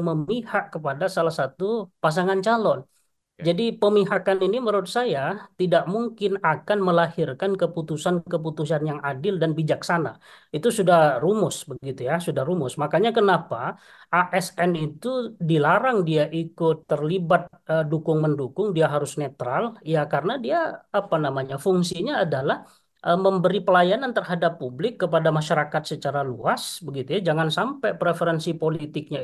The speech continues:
Speaker 1: itu menyebabkan, eh, pelayanan terhadap masyarakat ini menjadi bermasalah begitu ya. Nah, saya kira presiden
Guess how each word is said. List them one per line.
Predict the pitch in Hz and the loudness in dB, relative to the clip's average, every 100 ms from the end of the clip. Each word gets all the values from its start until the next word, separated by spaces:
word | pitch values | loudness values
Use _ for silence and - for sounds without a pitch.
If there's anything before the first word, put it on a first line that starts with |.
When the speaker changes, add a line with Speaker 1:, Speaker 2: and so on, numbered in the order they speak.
| 127 | -6
Speaker 1:
itu | 226 240 | -4 -2
menyebabkan, | 175 156 143 - - 135 220 - - - - - | -2 -2 -4 -4 -6 -6 -6 -10 -20 -20 -14 -2
eh, | 180 180 175 170 170 - | 4 6 6 4 0 0
pelayanan | 175 165 175 170 | 4 4 4 2
terhadap | 156 151 156 151 156 | 0 -2 -2 -2 -2
masyarakat | 156 156 147 147 139 | 0 0 0 -2 -4
ini | 143 233 226 | -6 -4 0
menjadi | 170 151 143 147 143 135 | 2 0 0 -2 -2 -4
bermasalah | 143 131 123 196 226 147 151 - | -2 -2 0 2 2 0 -2 -12
begitu | 139 131 123 113 | -10 -10 -8 -6
ya. | 156 202 - - _ - | -6 -6 -14 -20 _ -2
Nah, | 156 156 | 2 2
saya | 180 180 | 2 2
kira | 214 262 233 - | 4 4 2 0
presiden | 185 214 277 165 151 | -2 -2 -2 2 4